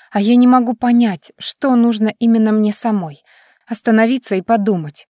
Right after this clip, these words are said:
выдохнуть. "Сарасвати", мягко сказала Ада, накрывая ее ладонь своей.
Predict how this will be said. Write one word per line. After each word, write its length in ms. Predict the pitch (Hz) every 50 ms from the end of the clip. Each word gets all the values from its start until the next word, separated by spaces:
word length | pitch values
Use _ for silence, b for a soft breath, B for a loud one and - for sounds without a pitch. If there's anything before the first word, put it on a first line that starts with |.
| _
выдохнуть. 680 | - 226 240 254 202 170 156 - - 151 147 - - - _ _ _ _ _ _ _ _
"Сарасвати", 840 | - - 247 220 247 240 - 233 220 208 185 - - 175 165 - _ _ _ _ _ _ _ _ _ -
мягко 380 | 190 190 190 190 - - 202
сказала 460 | - - - 202 175 196 190 185 175 -
Ада, 260 | - 220 220 185 185
накрывая 460 | 180 180 180 - 196 190 196 214 202 190
ее 360 | 185 175 190 185 190 196 180
ладонь 320 | 180 180 170 175 180 180
своей. 580 | - - 190 185 180 165 160 156 147 - -